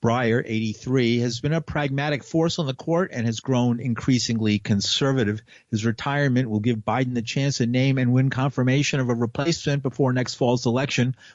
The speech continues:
when Republicans could retake the Senate and block future nominees.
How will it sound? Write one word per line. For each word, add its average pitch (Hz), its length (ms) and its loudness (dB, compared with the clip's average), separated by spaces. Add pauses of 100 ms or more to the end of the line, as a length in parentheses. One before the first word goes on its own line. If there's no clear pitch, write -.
when 107 120 2
Republicans 117 560 0
could 120 160 -2
retake 107 320 -2
the - 80 -4
Senate 110 480 -2
and 110 160 -6
block 101 300 -4
future 95 340 -2
nominees. 92 680 2